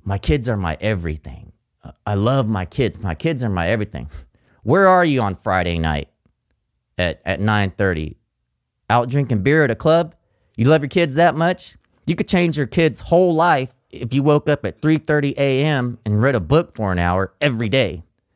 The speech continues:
You love your kids enough to do that? "Oh, no, I, I just, I make an Instagram post and that means I love my kids."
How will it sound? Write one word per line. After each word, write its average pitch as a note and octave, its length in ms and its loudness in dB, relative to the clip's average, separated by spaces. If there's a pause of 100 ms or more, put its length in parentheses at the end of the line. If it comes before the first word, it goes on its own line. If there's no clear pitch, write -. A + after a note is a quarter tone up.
(420)
You G2 140 -2
love D3 140 4
your D#3 60 -4
kids D#3+ 240 2
enough E3 180 0
to C#3 80 -6
do E3 180 4
that? G3 380 2 (280)
"Oh, B2+ 220 2
no, G#2+ 260 -2
I, A#2 240 -4
I C3+ 80 -2
just, - 340 -8
I C3 80 -2
make C#3 200 -2
an G#2+ 60 -2
Instagram G2+ 480 -2
post E2 320 -4
and E2+ 100 -2
that - 400 -4
means G2 280 0
I E2+ 60 0
love E2+ 200 0
my D#2 120 -6
kids." - 280 -10